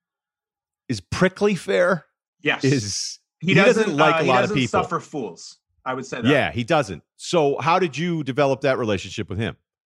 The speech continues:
Speaker 2: That booking, the first episode of this big podcast with Spotify and Ringer that I've tried to put so much energy and time into,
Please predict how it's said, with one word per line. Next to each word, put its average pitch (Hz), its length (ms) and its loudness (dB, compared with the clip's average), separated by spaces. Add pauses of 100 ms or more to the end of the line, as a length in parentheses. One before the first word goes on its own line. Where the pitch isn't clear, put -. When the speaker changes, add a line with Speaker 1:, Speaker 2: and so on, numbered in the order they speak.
(1120)
Speaker 2:
That 180 300 2
booking, 208 640 -2 (160)
the 147 120 -2
first 175 380 -2
episode 165 540 -2
of 123 160 -4
this 135 180 -8
big 156 240 -8
podcast 156 560 0
with 131 140 -10
Spotify 156 400 0
and 135 80 -2
Ringer 147 260 0
that 127 180 -2
I've 120 160 -2
tried 143 280 -2
to 139 40 -8
put - 220 -14
so 147 260 -10
much 151 220 -10
energy 143 320 -10
and 127 140 -10
time 127 240 -8
into, 143 360 -8